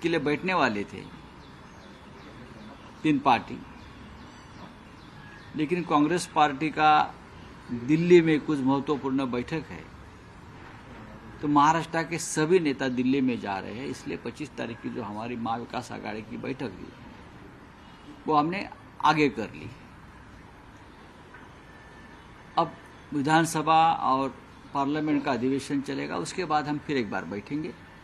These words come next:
और हम एक दूसरे के साथ बैठकर बातचीत करेंगे। उसमें क्या है, कौन कितनी सीटें लड़ेगा, उस पर निर्भर करता है कि कौन कहाँ जीतेगा।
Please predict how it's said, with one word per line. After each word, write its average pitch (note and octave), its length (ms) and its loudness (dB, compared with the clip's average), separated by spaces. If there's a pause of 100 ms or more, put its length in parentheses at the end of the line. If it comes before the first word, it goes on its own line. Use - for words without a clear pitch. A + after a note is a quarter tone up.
(2000)
और G3 160 4
हम A3+ 160 2
एक G3+ 200 0
दूसरे G#3+ 260 0
के G#3+ 160 0
साथ D3 260 4 (100)
बैठकर B2+ 360 -4
बातचीत G#3+ 360 -6
करेंगे। F3 320 -8
उसमें G3 240 -6
क्या A#2+ 200 -4
है, F#2+ 200 -10
कौन F3 160 -2
कितनी F3 320 -6
सीटें D#3 300 -2
लड़ेगा, C3+ 460 2 (1500)
उस D#3+ 160 0
पर G#3+ 200 4
निर्भर D3+ 300 4
करता C3 320 0
है C3+ 140 0
कि D#3 140 -6
कौन F3 240 4
कहाँ C#3 240 6
जीतेगा। A#2+ 460 0